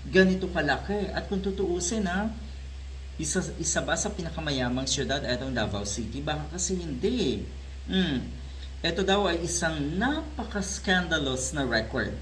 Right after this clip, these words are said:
Only the Dutertes can achieve. Davao City's confidential funds are more than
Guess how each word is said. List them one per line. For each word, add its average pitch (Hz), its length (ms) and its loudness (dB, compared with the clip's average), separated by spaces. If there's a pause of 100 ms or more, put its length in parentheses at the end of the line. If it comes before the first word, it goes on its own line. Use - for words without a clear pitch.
(460)
Only 226 320 4
the 180 80 4
Dutertes 147 640 2
can 131 240 2
achieve. 110 560 0
Davao 196 400 6
City's 208 400 2
confidential 143 640 0
funds 123 320 0
are 123 160 0
more 180 400 2
than 160 240 0